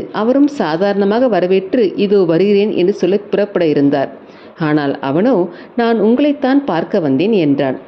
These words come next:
"என் தந்தை உங்களை காண வேண்டும்" என்றார். "அதனால் உங்களை அழைத்துச் செல்ல வந்தேன்" என்றும் கூறினான். ஒரு பெரிய நிறுவனத்தின் பொறுப்பான பதவியில் அமர்ந்திருந்தார் அந்த இளைஞனின் தந்தை. இவரை கண்டதும்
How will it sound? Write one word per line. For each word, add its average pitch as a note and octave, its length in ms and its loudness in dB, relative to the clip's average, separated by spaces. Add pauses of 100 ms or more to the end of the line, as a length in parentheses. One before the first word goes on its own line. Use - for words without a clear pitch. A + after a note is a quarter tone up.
(440)
"என் D4 220 0
தந்தை D#4 400 4
உங்களை A3+ 300 2
காண F3 300 -2
வேண்டும்" G#3 320 0
என்றார். C#3+ 500 0
"அதனால் E3+ 480 0
உங்களை E3 380 2
அழைத்துச் B3+ 400 -2
செல்ல F3 260 0
வந்தேன்" C#3+ 380 2
என்றும் F3 420 0
கூறினான். F3 440 0 (1600)
ஒரு E4+ 200 4
பெரிய D#4 280 4
நிறுவனத்தின் C4 640 2 (160)
பொறுப்பான B3+ 540 0
பதவியில் F#3 520 0
அமர்ந்திருந்தார் E3 920 0
அந்த F3 240 0
இளைஞனின் F3 520 0
தந்தை. D3 360 0 (580)
இவரை G#3+ 300 2
கண்டதும் A3 500 0